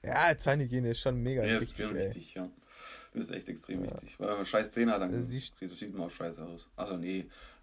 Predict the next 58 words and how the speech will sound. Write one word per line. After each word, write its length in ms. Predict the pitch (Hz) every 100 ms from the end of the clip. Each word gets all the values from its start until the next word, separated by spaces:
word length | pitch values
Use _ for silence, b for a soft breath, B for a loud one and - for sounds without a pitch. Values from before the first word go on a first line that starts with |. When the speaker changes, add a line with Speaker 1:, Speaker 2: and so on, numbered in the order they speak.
| -
Speaker 2:
nicht, 120 | 92
Speaker 1:
Ja, 120 | 123
Speaker 2:
nicht 140 | 131 -
scheiße 260 | 92 95
Speaker 1:
richtig. 160 | 104 95
Speaker 2:
aus, 60 |
Speaker 1:
Das 80 | 101
Speaker 2:
ja. 60 | 135
Speaker 1:
macht 200 | 151 -
richtig, 260 | 175 131
richtig 280 | 139 156 131
viel 160 | - 131
Speaker 2:
Das 80 | 117
Speaker 1:
aus, 60 | 127
Speaker 2:
macht 140 | 147
schon 120 | 147
Speaker 1:
ey. 60 | 143
Speaker 2:
viel 120 | 127
aus. 220 | 101 98 -
Speaker 1:
Äh, 100 | 123
Speaker 2:
Schöne 140 | 120 139
Speaker 1:
das 100 | 131
Speaker 2:
Zähne 120 | 127
macht 120 | 107
schon 160 | 113 104
viel 140 | 98
aus. 160 | 85 95
Aber 240 | 160 180
manche 220 | 143 160 170
Leute 260 | 151 160
haben 120 | 139 143
halt 140 | 131
auch, 220 | 139 139 B B B -
äh, 600 | 127 131 131 131 123 -
von 280 | - 120 120
Kindheit 300 | 165 135 -
an 320 | 98 98 76
Probleme 360 | 101 98 104 101
mit 120 | 95
ihren 180 | 95 92
Zähnen. 380 | 110 120 117
Da 220 | - 98 95 -
sind 200 | 110 107
wir 100 | 113
wirklich, 400 | 123 - - -
können 160 | 117 107
wir 40 |
uns 100 | 101
wirklich 180 | 117 92
glücklich 240 | 123 117
schätzen, 280 | - 85 -
dass 160 | 87 -
wir 180 | 92 85 B B B
so 160 | - 98
gute 240 | - 117
Speaker 1:
Ja, 80 | 127
ja, 160 | 127
Speaker 2:
Zähne 40 | 127